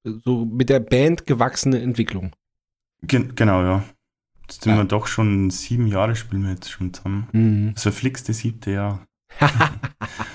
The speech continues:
Speaker 2: Das anstrengendste
Speaker 1: Ja, und
Speaker 2: Jahr,
Speaker 1: dann habt
Speaker 2: glaub ich,
Speaker 1: ihr
Speaker 2: seit der Bandgeschichte.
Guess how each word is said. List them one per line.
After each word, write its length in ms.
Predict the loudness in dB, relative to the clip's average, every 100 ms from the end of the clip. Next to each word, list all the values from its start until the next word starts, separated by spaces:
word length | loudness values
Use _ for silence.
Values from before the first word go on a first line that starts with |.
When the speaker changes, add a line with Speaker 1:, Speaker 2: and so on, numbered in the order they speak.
| -14 -10
Speaker 2:
Das 200 | -6 0
anstrengendste 480 | 2 2 4 6 6
Speaker 1:
Ja, 40 | 6
und 60 |
Speaker 2:
Jahr, 120 | 6 6
Speaker 1:
dann 60 |
habt 80 | 4
Speaker 2:
glaub 100 | 4
ich, 60 | 4
Speaker 1:
ihr 40 |
Speaker 2:
seit 220 | 2 0
der 60 | 0
Bandgeschichte. 880 | 0 0 -2 -8 -12 -10 -6 -6 -6